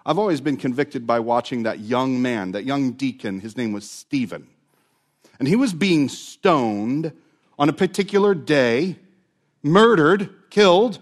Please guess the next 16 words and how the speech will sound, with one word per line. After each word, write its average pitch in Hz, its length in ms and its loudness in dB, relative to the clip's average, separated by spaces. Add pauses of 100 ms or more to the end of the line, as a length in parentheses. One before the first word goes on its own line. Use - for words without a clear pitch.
(640)
in 147 160 -2
Acts 180 340 2
chapter 190 420 2
seven. 92 640 -2 (560)
And 165 180 2
there, 190 300 4
under 165 240 2
all 226 540 6
of 185 240 2
that 185 260 2
pressure, 117 560 -2 (100)
ple-, 175 300 -2 (160)
all 214 340 4
of 156 120 0
that - 380 -2
pressure, 123 580 -4